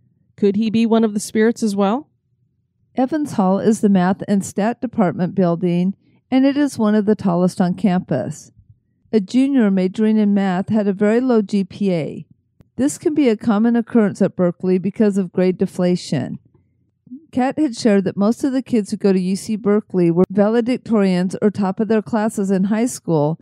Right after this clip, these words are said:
Speaker 2: and the transition into Berkeley academics can be tough. It was for this kid, and he ended up committing suicide over the low G P A. When you're studying math on the basement floor of Evans Hall alone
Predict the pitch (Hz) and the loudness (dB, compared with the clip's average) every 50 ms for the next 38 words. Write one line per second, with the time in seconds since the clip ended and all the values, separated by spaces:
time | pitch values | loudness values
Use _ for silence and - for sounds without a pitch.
0 | _ - 226 220 220 214 208 - 254 214 214 208 220 226 240 - - 285 269 262 | _ -2 0 2 2 2 0 0 0 0 0 0 0 -2 -2 -2 -2 -2 0 0
1 | 254 233 226 254 208 226 202 202 220 - - 247 247 214 - 175 202 - 226 190 | 0 0 0 -2 -2 -2 0 -2 -2 -2 -2 -2 -2 -2 -2 -4 -4 -4 -4 -2
2 | 202 196 185 190 196 196 - - - - - 202 175 175 180 175 165 - - 170 | 0 2 2 2 2 0 -2 -6 -6 -2 0 0 0 0 0 -2 -2 0 0 0
3 | 156 107 87 - - _ _ _ _ _ _ _ _ _ _ _ _ _ _ _ | 0 0 -2 -6 -12 _ _ _ _ _ _ _ _ _ _ _ _ _ _ _
4 | - 240 220 - 190 220 240 240 220 196 190 - - 202 190 165 202 208 208 - | 0 0 0 2 0 0 0 2 0 0 -2 -2 -2 -2 0 2 2 0 0 -2
5 | - - - - 175 151 151 147 151 - - - 202 208 202 226 233 233 233 233 | -6 -10 -6 -4 -2 -2 -2 -2 -4 -6 -6 -4 0 2 4 4 4 4 2 0
6 | 269 233 247 233 220 - - - 190 202 196 190 202 202 180 - - 240 226 220 | 0 0 0 -2 -2 -2 -6 -4 -2 0 0 0 0 0 -2 -2 0 2 2 2
7 | 208 - 208 175 170 160 180 180 170 175 180 175 - 180 170 170 170 165 170 165 | 2 2 0 0 2 4 2 2 2 2 0 0 0 -2 0 2 4 4 4 2
8 | 160 - 175 170 156 - - 170 160 160 147 120 110 - - 170 - _ _ _ | 2 0 0 0 0 0 -2 0 0 0 0 -2 -4 -6 -10 -12 -16 _ _ _
9 | _ _ _ _ _ _ _ _ _ _ - 226 247 254 285 302 330 302 - - | _ _ _ _ _ _ _ _ _ _ 0 2 4 4 4 2 2 0 0 0
10 | 254 226 226 247 247 240 214 190 180 185 - - 190 190 196 180 196 190 190 214 | 0 2 2 2 2 2 2 2 0 0 0 0 0 0 0 0 0 -2 -2 -2
11 | - - 254 226 - - - 214 190 180 170 175 170 196 185 185 208 220 220 - | -2 -2 -2 -4 -4 -4 0 2 4 4 4 4 4 2 0 2 0 -2 -2 -2
12 | 233 214 202 202 202 196 185 190 185 185 185 196 208 233 233 | -2 -2 0 0 0 0 0 0 0 2 2 2 2 0 -2